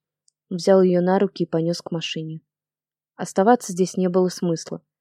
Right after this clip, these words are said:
Дана обвела его шею руками и тесно прижалась своей щекой к его. Артур чувствовал, как часто бьётся её сердце, и хотел, чтобы теперь её сердце всегда билось рядом.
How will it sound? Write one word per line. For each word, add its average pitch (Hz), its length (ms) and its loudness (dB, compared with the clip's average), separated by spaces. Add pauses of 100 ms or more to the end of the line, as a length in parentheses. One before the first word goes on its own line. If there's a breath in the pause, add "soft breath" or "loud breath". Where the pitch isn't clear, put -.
(340)
Дана 180 340 2
обвела 175 360 2
его 175 180 0
шею 180 280 -2
руками 175 540 -2
и 165 40 -8
тесно 185 400 -6
прижалась 170 520 -2
своей 170 340 0
щекой 170 380 -6
к - 120 -14
его. 160 360 -4 (680)
Артур 185 360 -4
чувствовал, 185 520 -2
как - 200 -12
часто - 360 -2
бьётся 180 420 -2
её 170 160 -2
сердце, 202 560 -6 (460)
и - 80 -12
хотел, 180 320 0
чтобы 175 320 -6
теперь 214 360 2
её 180 200 4
сердце 170 420 -4
всегда 170 420 -4
билось 165 400 -4
рядом. 160 380 -6